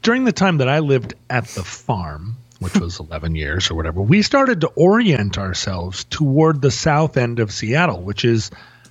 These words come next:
um, typically not where we were oriented. When I bought the farm,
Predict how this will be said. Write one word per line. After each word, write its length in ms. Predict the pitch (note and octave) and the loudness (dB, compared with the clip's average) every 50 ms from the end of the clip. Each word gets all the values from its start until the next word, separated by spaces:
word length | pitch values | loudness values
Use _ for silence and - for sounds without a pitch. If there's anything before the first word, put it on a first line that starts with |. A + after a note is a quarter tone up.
| _ _ _ _ _ _ _ - | _ _ _ _ _ _ _ -4
um, 440 | B2+ B2 A#2 A2+ G#2 G#2 G2+ G#2+ A#2 _ _ _ _ _ _ - | -2 0 0 0 0 -2 -4 -6 -8 _ _ _ _ _ _ -6
typically 420 | - E3+ C#3+ E3 D3 D3 C#3+ C#3 | -4 0 0 0 2 2 2 4
not 260 | C3+ C3+ C3 D3 D#3 C3+ | 4 2 2 0 0 0
where 180 | C#3 C3+ C3 | 2 2 2
we 380 | B2+ B2+ B2+ B2+ C3 C3+ C3+ - - _ _ _ _ _ _ _ _ _ _ - - | 2 2 0 0 0 0 -2 -4 -8 _ _ _ _ _ _ _ _ _ _ -8 0
were 160 | B2+ C#3 B2+ A#2 | 0 2 2 4
oriented. 720 | A2+ G2+ F2+ F2 E2+ E2+ E2+ - - C#3 D3+ E3 F3 C#3+ | 0 0 0 -4 -6 -8 -8 -4 -4 -4 -4 -4 -2 0
When 120 | D#3 D3+ | 2 2
I 80 | E3 G3+ | 4 4
bought 260 | E3+ G3 F3+ - - | 4 2 2 2 0
the 80 | A#2+ A2 | -6 -8
farm, 600 | - - D3+ C#3+ D3 C3+ A#2 G#2+ G2 G2+ G2+ | -2 0 0 2 2 2 0 -2 -6 -10 -14